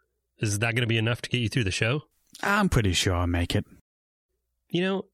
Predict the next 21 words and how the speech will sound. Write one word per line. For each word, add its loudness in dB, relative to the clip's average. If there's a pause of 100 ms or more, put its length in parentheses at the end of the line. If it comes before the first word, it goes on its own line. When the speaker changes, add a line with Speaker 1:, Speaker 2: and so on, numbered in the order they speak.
(120)
Speaker 1:
this -2
reminds -2
me 2
of -2
something 0
I've 0
been 2
meaning 2
to 0
ask -2
you -4 (180)
about 0
math. -2 (760)
Speaker 2:
I 2
love 2
maths. 0 (680)
Speaker 1:
Math. -4 (560)
Speaker 2:
Maths. -2 (600)
Speaker 1:
Yeah, 0 (240)
anyways. -2 (200)
So, 0